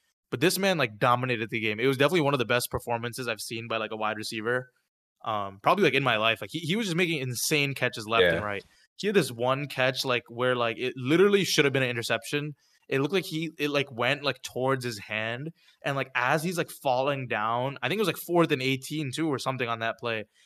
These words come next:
Speaker 1: As he's falling down, he, like, rips it away from the other defense. I can't even, like, describe this play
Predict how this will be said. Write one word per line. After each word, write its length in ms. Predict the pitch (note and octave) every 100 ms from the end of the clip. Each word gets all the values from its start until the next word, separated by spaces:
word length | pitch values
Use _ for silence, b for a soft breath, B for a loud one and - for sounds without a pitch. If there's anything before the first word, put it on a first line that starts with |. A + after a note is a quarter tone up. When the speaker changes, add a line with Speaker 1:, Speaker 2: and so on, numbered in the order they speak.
| b
Speaker 1:
As 240 | - D3+ F#3
he's 180 | F#3+ -
falling 400 | C#3 C#3+ C#3+ C3
down, 200 | B2+ A2+
he, 60 |
like, 120 | C3+ A#2
rips 280 | B2+ B2+ -
it 80 | C3+
away 180 | B2 B2+
from 180 | C3
the 80 | B2
other 220 | A#2 A#2+ B2
defense. 280 | A2+ A#2+ -
I 100 | B2+
can't 220 | A#3 A3+
even, 180 | E3 C#3+
like, 220 | C3 G#2+
describe 480 | A#2+ - A#2+ A2+ G#2
this 160 | G#2+ -
play 340 | A2 G#2+ G2+